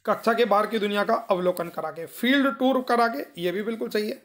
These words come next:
बाहरी जीवन का अवलोकन करा के, ये भी सही है। तो इसका आंसर होगा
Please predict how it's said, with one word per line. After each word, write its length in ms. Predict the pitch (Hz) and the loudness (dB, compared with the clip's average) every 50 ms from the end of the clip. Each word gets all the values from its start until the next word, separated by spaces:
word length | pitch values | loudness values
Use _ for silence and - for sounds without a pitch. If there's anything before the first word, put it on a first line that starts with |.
| _ _ _ _ _ _ _ _ _ | _ _ _ _ _ _ _ _ _
बाहरी 360 | 175 170 202 196 220 247 285 269 | 0 2 4 4 6 4 4 4
जीवन 300 | 233 262 254 262 254 254 | 4 4 4 2 2 2
का 100 | 247 254 | 2 2
अवलोकन 400 | 240 196 220 226 226 240 233 226 | 2 4 0 0 0 0 -2 0
करा 180 | 226 220 214 | 2 2 2
के, 160 | 208 208 220 202 | 2 2 0 0
ये 100 | 185 170 | 0 0
भी 120 | 147 156 | -2 -8
सही 200 | 135 - 143 139 | -12 -14 -12 -12
है। 60 | 151 | -14
तो 140 | - - 165 | -14 -12 -10
इसका 220 | 175 - - 254 | -10 -2 2 2
आंसर 180 | 226 220 214 226 | 2 2 2 2
होगा 180 | 226 240 247 | 2 2 0